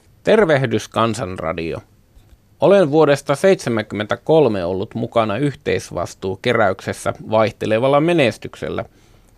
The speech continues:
Tänä vuonna oletin saavani kolikkoja eduskuntavaaliehdokkailta ja äänestäjiltä, mutta ikävä kyllä monilla tuntui olevan vain pankkikortti mukana. Yhteisvastuukeräys päättyy ensimmäinen päivä toukokuuta.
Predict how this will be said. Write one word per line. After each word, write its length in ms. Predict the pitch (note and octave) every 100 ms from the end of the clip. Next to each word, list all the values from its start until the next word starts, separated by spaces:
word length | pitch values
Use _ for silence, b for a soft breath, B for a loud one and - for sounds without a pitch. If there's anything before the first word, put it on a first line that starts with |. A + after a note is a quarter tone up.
| _
Tänä 320 | - F#3 G3 C3+
vuonna 280 | B2 B2
oletin 460 | A2+ D3+ D3 C3+ A#2
saavani 440 | D3+ D3+ B2 B2+
kolikkoja 680 | B2+ F3+ E3 - - A2+ G#2
eduskuntavaaliehdokkailta 1500 | - D3+ C#3 - A2 F#2 G#2 G2+ G#2+ A#2+ A2+ G2 - G#2 G2+ G#2
ja 280 | A2+ G#2+ -
äänestäjiltä, 800 | D3 C3 G#2 - G2 G#2 G#2+
mutta 260 | A#2 C3+ -
ikävä 380 | G3 G3+ B2 C#3
kyllä 280 | - F3+ D3+
monilla 380 | E3+ E3 B2
tuntui 400 | A#2 C#3+ C3+ C#3
olevan 460 | D3 D3+ C3 A2+ A#2
vain 220 | C3+ C#3
pankkikortti 840 | - D3 C3+ - G2+ - - - G#2+
mukana. 480 | G#2+ A2 - - - _ _ _ b b b b b
Yhteisvastuukeräys 1300 | - E3+ - A2+ - - - - - C#3+ C#3+ A2+ -
päättyy 460 | - A2+ - A#2 D3+
ensimmäinen 440 | C3 A#2 F#2+ -
päivä 220 | G#2+ G#2+
toukokuuta. 720 | - E3+ E3+ C3+ B2+ A#2 A2+